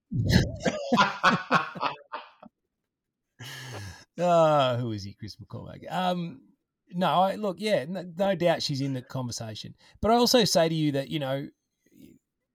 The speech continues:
the, the opportunity for Lionel Sanders is smaller than it is for, say, a Heather Jackson. Um, th-, there's not two, not just one, there's not two dudes, uh, there are not two women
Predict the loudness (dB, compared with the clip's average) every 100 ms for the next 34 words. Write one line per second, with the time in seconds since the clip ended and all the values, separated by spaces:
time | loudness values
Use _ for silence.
0 | _ _ _ _ -6 -2 0 0 -2 -2
1 | -4 -6 -10 -12 -18 -18 -8 -6 0 -2
2 | -2 -2 0 2 2 -2 -4 -4 -2 -4
3 | -4 -4 -4 -4 -6 -10 -12 -14 -12 -14
4 | _ _ _ -10 -4 -2 -2 -4 -2 -2
5 | -2 -4 -10 _ -10 -8 -6 -6 -8 -10
6 | -12 -8 -8 -6 -6 -8 -10 -12 -14 -10
7 | -12 -12 _ _ -20 -20 _ -6 -4 -4
8 | -8 _ _ _ _ _ _ -20 -12 -4
9 | -2 0 2 2 2 -6 2 4 4 2
10 | -4 _ -4 -4 -4 -8 -8 -6 -6 -6
11 | -4 -4 -4 -2 -2 -2 0 -2 -2 -6
12 | -18 _ _ _ _ _ -8 -8 -8 -8
13 | -6 -6 -4 -4 -2 -2 -2